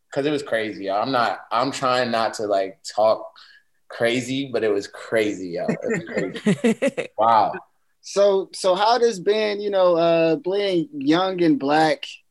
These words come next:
Speaker 3: uh, how does someone, you know, end up with this profession, man? You're a host of the Sixers, which is fantastic and great.
Speaker 1: Yeah.
Speaker 3: Uh, like, like you said, you're a full-time, uh, four-time All-Star. So how does, you know, somebody like you,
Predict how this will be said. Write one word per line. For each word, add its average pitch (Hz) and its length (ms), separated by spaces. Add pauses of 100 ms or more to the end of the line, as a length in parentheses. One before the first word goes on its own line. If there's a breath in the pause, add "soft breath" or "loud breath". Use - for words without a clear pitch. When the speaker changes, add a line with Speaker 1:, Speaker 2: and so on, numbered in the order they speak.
(140)
Speaker 3:
uh, 143 680
how 202 360
does 214 260
someone, 190 960
you 190 100
know, 175 180
end 185 240
up 180 140
with 170 140
this 180 160
profession, 180 540
man? 147 180
You're 156 240
a 147 40
host 180 360
of 151 180
the 135 80
Sixers, 139 580
which 147 220
is 143 220
fantastic 151 760
and 127 160
great. - 200 (640)
Speaker 1:
Yeah. 147 60
Speaker 3:
Uh, 143 320
like, 143 220 (160)
like 139 180
you 147 60
said, 151 180
you're 139 140
a - 40
full-time, 151 580
uh, 135 220 (260)
four-time 165 480
All-Star. 143 560 (200 soft breath)
So - 180
how 185 240
does, 190 260
you 185 60
know, 170 120
somebody 170 540
like 151 260
you, 156 460